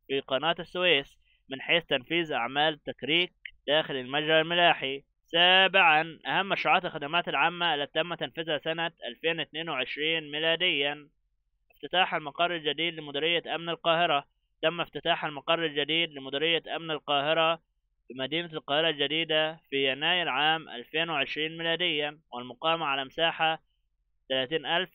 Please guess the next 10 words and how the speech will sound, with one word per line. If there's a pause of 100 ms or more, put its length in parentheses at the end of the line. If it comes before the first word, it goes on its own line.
(120)
ربعمية
اتنين
وأربعين
متر
مربع، (360)
ويحتوي
على (300)
خمس
مباني
رئيسية.